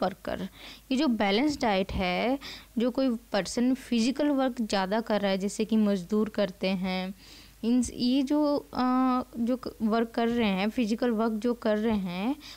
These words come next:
उसके according जो उनकी diet होनी चाहिए वो ज़्यादा होनी चाहिए, बजाय कोई office में chair पे बैठ के अगर कोई work कर रहा है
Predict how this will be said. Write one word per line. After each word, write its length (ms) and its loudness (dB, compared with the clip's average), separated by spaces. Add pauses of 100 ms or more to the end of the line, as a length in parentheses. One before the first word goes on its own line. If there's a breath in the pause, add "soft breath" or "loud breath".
(160 loud breath)
उसके 380 0
according 540 2
जो 140 2
उनकी 240 2
diet 440 0
होनी 240 4
चाहिए 300 0
वो 160 2
ज़्यादा 520 0
होनी 440 4
चाहिए, 200 0
बजाय 460 -2
कोई 200 0
office 420 -2
में 140 2
chair 260 -2
पे 180 -2
बैठ 360 -2
के 180 0
अगर 220 2
कोई 180 2
work 260 0
कर 200 -2
रहा 140 -2
है 300 0